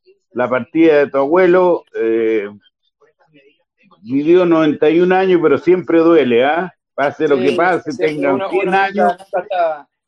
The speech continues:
Speaker 2: nunca está preparado para, para esas noticias, pero bueno, y menos ahora que, que uno no puede hacer nada, ¿no? Estando,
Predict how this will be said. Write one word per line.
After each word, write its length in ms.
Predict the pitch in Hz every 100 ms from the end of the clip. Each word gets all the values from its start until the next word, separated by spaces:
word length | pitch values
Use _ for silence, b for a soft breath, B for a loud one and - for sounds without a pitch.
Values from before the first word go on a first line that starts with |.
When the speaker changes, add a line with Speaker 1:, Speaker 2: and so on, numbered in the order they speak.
| _
Speaker 2:
nunca 220 | 202 208
está 160 | 208 190
preparado 500 | 190 180 185 185 156
para, 540 | 156 151 139 139 127 _ _ _ _ 190 196
para 160 | 170 196
esas 180 | 196 190
noticias, 420 | 196 240 214 -
pero 180 | 185 190
bueno, 260 | 165 139
y 220 | 151 160 165
menos 520 | 185 185 208 196 -
ahora 400 | 180 208 196 180
que, 200 | 156 143
que 100 | 165
uno 160 | 170
no 140 | 165 156
puede 160 | 170
hacer 180 | 160 165
nada, 300 | 185 160 143
¿no? 160 | 151 139
Estando, 480 | - 151 143 135